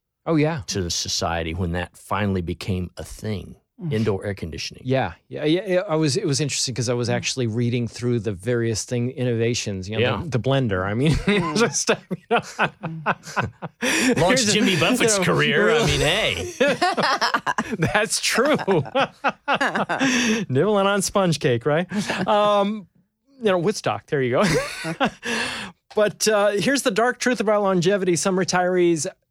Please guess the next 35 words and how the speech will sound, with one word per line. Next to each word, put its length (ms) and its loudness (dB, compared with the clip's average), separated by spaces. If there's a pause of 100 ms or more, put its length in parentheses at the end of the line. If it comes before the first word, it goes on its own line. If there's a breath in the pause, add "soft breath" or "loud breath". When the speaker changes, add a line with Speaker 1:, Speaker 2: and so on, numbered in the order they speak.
Speaker 1:
dread 300 2
the 140 0
thought 240 2
of 100 -2
living 300 0
too 160 -4
long. 500 -2
Maybe 300 0
they're 100 0
worried 300 2
that 180 -2
they're 80 -2
gonna 200 -2
outlive 280 -2
their 140 -4
savings. 800 0
And 280 -2
we 120 4
often 260 2
talk 320 -2
about 300 2
how 380 -2
to, 520 0
you 80 -2
know, 140 -2
the, 240 -4 (420 loud breath)
the 80 0
R 140 4
M 140 2
D 160 2
rules. 420 2
If 120 -6
you 440 2
invest 800 -2
in 200 -6